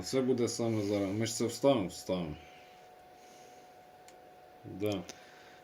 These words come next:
Ага, зараз цей не влізе туди, чохол, блядь. Не влізе. Це ж Audi, блядь, ще товщий, сука. А, ні,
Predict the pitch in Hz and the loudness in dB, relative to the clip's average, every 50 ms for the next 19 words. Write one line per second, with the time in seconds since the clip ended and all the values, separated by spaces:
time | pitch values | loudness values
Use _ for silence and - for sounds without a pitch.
0 | - - - - - - - - - - - - - - - - - - - - | -20 -20 -20 -20 -20 -20 -20 -20 -20 -20 -20 -20 -20 -20 -20 -20 -20 -20 -20 -20
1 | - - - - - - - - - - 98 98 98 95 90 85 98 117 131 135 | -20 -20 -20 -20 -20 -20 -20 -18 -12 -8 -6 -6 -4 -6 -4 0 2 2 4 4
2 | 131 - - 113 110 104 104 98 95 101 98 90 92 - - 90 87 90 87 - | 2 4 4 4 6 6 4 2 2 2 0 0 -2 -4 -6 -6 -8 -8 -8 -8
3 | - 92 - - 92 85 82 82 82 - - - - - - - - - - - | -10 -10 -6 -6 -4 -4 -4 -6 -8 -10 -10 -14 -18 -20 -20 -20 -20 -20 -20 -20
4 | - - - - - - - - - - - - - - 107 101 104 104 101 92 | -20 -20 -16 -14 -14 -14 -14 -18 -20 -20 -18 -14 -12 -10 -8 -8 -6 -6 -6 -6
5 | 82 85 85 85 - - - - - - - - - - - - - - - - | -6 -6 -8 -10 -12 -14 -16 -18 -18 -18 -18 -18 -18 -18 -18 -18 -18 -18 -18 -18
6 | - - - - - - - - - - - - - - - - - 113 120 117 | -18 -16 -14 -14 -14 -14 -14 -14 -16 -14 -14 -14 -12 -12 -10 -6 -2 2 4 6
7 | 110 104 95 92 87 82 85 87 85 - - - - - 107 98 92 - - - | 6 6 6 4 2 -2 -4 -4 -2 0 0 0 2 2 2 2 2 0 -4 -8
8 | - - - - - 131 127 | -8 -8 -10 -10 -8 -8 -8